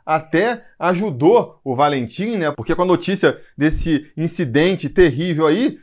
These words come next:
todas as atenções se voltaram pra ele e parou-se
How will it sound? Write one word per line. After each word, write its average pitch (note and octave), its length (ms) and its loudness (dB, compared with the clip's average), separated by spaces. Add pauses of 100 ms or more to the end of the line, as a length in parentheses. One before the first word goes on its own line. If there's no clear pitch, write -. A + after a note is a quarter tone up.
(220)
todas G#3 180 2
as A3 100 2
atenções G3+ 420 -6
se G#3 100 -8
voltaram E3+ 540 4
pra F#3 180 2
ele G3 380 0 (180)
e F3+ 60 -8
parou-se G3+ 840 0